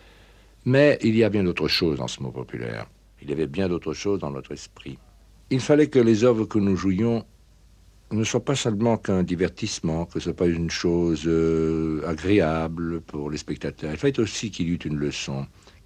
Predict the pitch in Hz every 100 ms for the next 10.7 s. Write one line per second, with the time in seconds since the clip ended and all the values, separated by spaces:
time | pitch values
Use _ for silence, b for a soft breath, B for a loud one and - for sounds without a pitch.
0 | - 117 143 - 120 127 139 131 131 -
1 | 143 - 104 98 92 87 - 127 101 -
2 | - - 78 69 76 69 76 67 90 -
3 | 120 120 B B B B B B B -
4 | - - - - 78 73 73 90 113 117
5 | 135 123 - 107 120 113 98 101 - 113
6 | 110 104 92 95 98 90 82 90 90 90
7 | 117 113 90 92 95 95 101 95 85 85
8 | 78 113 113 98 101 113 113 147 127 139
9 | 107 92 98 95 82 73 67 - B B
10 | B B - 143 139 123